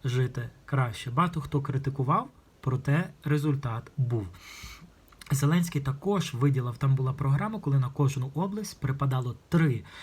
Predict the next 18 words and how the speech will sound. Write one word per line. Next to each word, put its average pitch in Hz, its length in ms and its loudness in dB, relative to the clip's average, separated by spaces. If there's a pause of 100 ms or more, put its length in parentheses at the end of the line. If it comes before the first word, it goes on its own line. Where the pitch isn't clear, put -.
(300)
туристичні 165 680 2
історичні 135 500 0
об'єкти, 139 460 0
які 165 320 0
підлягали 147 720 0
реставрації. 135 840 -2 (520)
Якраз 147 320 2
Ткаченко 139 520 0
особисто 131 640 0 (960)
декотрі 139 520 2
з 135 100 -2
них 143 260 2
відвідував, 208 460 0
не 156 80 4
буду 120 220 0
говорити, 117 340 -4
чи - 140 -6
всі 190 300 -2